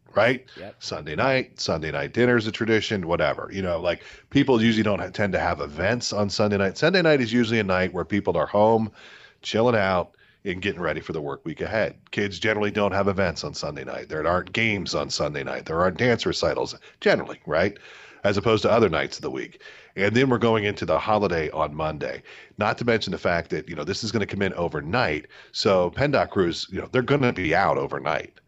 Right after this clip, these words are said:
Speaker 1: They're gonna be out, you know, in the middle of the night, you know, getting those roads up to snuff. While we certainly don't recommend travel if you can stay in Monday morning, I don't think this is gonna be one of those situations where, as we've seen in the past, where essentially the governor goes,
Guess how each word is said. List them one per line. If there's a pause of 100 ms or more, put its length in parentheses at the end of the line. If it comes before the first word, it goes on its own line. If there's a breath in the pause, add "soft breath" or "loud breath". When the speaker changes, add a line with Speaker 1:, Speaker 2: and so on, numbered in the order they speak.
(260 soft breath)
Speaker 1:
They're
gonna
be
out,
you
know,
in
the
middle
of
the
night,
you
know,
getting
those
roads
up
to
snuff. (340 loud breath)
While
we
certainly
don't
recommend
travel
if
you
can
stay
in
Monday
morning, (460 loud breath)
I
don't
think
this
is
gonna
be
one
of
those
situations
where,
as
we've
seen
in
the
past,
where
essentially
the
governor
goes,